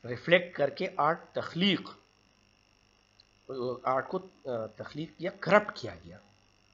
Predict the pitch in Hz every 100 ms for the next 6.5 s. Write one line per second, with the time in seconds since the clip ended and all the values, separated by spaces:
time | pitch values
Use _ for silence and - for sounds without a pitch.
0 | _ _ - 135 123 175 185 196 196 180
1 | 180 - - 156 139 147 175 180 170 -
2 | 120 147 156 180 185 - _ 131 135 127
3 | - _ 104 110 107 127 190 185 - 120
4 | 113 - _ _ _ _ _ _ - 185
5 | 202 208 233 165 175 151 208 196 113 -
6 | - 131 - 185